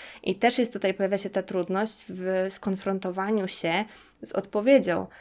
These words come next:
E, więc myślę, że to jest też, e, oprócz tego, że z wrażliwością, no to właśnie bardzo silnie powiązany temat właśnie z odwagą do przyznawania się, że czegoś nie wiemy i bycia gotową na to, że ta odpowiedź, którą usłyszymy, e, nie będzie dla nas być może łatwa.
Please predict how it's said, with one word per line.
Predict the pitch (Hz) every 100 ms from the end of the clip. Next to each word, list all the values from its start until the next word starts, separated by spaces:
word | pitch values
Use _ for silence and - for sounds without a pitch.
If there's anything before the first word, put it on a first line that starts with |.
| - - -
E, | 180 180
więc | 180 202 202 202 214
myślę, | 226 285 262
że | 233
to | 233
jest | 226 226 -
też, | 214 - _
e, | - - - -
oprócz | - 233 220
tego, | - 190 190
że | 190
z |
wrażliwością, | 185 190 185 185 254 285 - 202 202 - - -
no |
to | 208
właśnie | 208 214 202
bardzo | 196 202 214 208
silnie | 190 - 196 190 185
powiązany | 180 185 180 180 185
temat | 185 185 180 180
właśnie | 185 - 185
z | 190
odwagą | 190 190 185 196
do | 185 - -
przyznawania | 220 214 208 220 208
się, | 208
że | 190
czegoś | 196 196 196
nie | 202
wiemy | 202 202 262 330 - - - - - _ _ _ _ _ -
i | 226 262 311 320 _ _ -
bycia | 196 220 220 220
gotową | 196 196 202 196
na | 196 180
to, | 196
że | 180 180
ta | 185
odpowiedź, | 175 - 190 180
którą | - - 185
usłyszymy, | 190 - 190 - 185 180 180 185
e, | 175 175
nie | 185
będzie | 208 240 196
dla | 170
nas | 165 165
być | - - -
może | 165 156
łatwa. | 156 - -